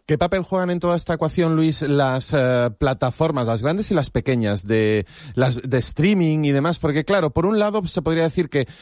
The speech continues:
los Netflix, los H B O pueden estar cargándose gran parte de las salas comerciales de toda la vida, pero por otro lado, por ejemplo, en la industria del corto creo que son un escaparate que,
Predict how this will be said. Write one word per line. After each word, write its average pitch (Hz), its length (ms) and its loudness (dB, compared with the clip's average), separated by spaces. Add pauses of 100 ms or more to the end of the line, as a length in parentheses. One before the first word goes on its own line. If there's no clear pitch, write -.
(160)
los 117 420 0
Netflix, 139 640 0
los 120 320 0
H 139 240 0
B 131 180 2
O 147 240 2
pueden 151 300 -2
estar 156 400 0 (400)
cargándose 156 1300 0
gran 143 200 0
parte 147 260 -2
de 151 160 2
las 120 300 0
salas 135 340 0
comerciales 139 680 0
de 123 160 0
toda 139 280 2
la 131 120 0
vida, 147 260 0
pero 165 240 0
por 147 140 0
otro 151 180 -2
lado, 175 320 0 (340)
por 120 140 -2
ejemplo, 131 320 -4
en 143 140 0
la 123 80 2
industria 135 340 2
del 151 100 2
corto 151 360 0
creo 156 300 0
que 156 180 -2
son 147 180 0
un 170 140 2
escaparate 156 600 0
que, 139 300 0